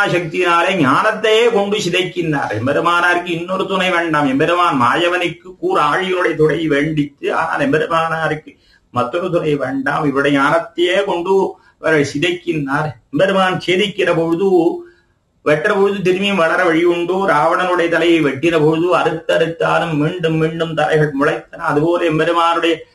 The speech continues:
சேதனத்துக்கு பிறகும் வளரக்கூ-, வாய்ப்பு உண்டு. ஆனால் எம்பெருமானார் சிதைத்தொழிந்தார், சிதைத்தார். ஆனால் அதுக்கப்புறம் அவருடைய துர்வாதிகளுடைய வாதங்கள் எல்லாம்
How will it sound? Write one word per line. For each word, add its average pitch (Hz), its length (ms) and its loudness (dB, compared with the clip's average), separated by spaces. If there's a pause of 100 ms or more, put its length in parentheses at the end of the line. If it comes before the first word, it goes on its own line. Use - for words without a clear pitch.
(460)
சேதனத்துக்கு 180 720 0
பிறகும் 160 360 0
வளரக்கூ-, 160 540 0
வாய்ப்பு 151 420 0
உண்டு. 151 200 2
ஆனால் 143 360 2
எம்பெருமானார் 170 720 2 (140)
சிதைத்தொழிந்தார், 160 1080 0
சிதைத்தார். 160 680 0
ஆனால் 147 360 0
அதுக்கப்புறம் 143 540 0 (320)
அவருடைய 156 480 2 (540)
துர்வாதிகளுடைய 156 760 2
வாதங்கள் 156 480 0
எல்லாம் 147 400 2